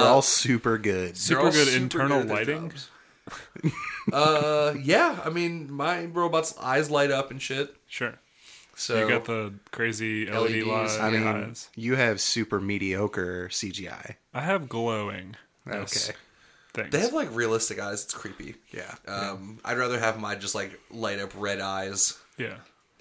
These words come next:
Speaker 2: Or
Speaker 3: I basically
Speaker 2: L E D
Speaker 3: am
Speaker 2: eyes.
Speaker 3: just, like, blue means okay and
Speaker 2: <laughs>
Speaker 3: red means uh-oh.
Speaker 2: <laughs>
Speaker 3: So.
Speaker 1: It's like a kid's T V show.
Speaker 2: Yeah.
Speaker 3: <laughs> Right.
Speaker 2: So I think these robots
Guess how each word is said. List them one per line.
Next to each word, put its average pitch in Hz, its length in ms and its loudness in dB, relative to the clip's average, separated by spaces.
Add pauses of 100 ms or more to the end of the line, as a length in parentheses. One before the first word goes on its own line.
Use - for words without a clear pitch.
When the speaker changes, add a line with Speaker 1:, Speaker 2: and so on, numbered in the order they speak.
(160)
Speaker 2:
Or 139 80 0
Speaker 3:
I - 40 2
basically 190 320 4
Speaker 2:
L 165 40 4
E 151 60 4
D 135 40 4
Speaker 3:
am 120 80 0
Speaker 2:
eyes. 117 80 -4
Speaker 3:
just, 120 240 -2
like, 110 260 -2
blue 123 280 0
means 123 320 0 (100)
okay 151 500 0
and 120 380 -2 (180)
Speaker 2:
<laughs> 117 140 -18
Speaker 3:
red 131 300 2
means 123 360 0 (100)
uh-oh. 131 480 2
Speaker 2:
<laughs> - 1800 2
Speaker 3:
So. 98 300 -6 (360)
Speaker 1:
It's - 80 -14
like 110 120 -4
a 95 40 -4
kid's - 360 0
T 110 100 -4
V 101 140 -6
show. 120 180 0
Speaker 2:
Yeah. 104 280 4
Speaker 3:
<laughs> 104 40 -16 (200)
Right. 117 80 0
Speaker 2:
So 143 160 6
I 135 60 4
think 170 520 -2
these 135 320 0
robots 110 720 0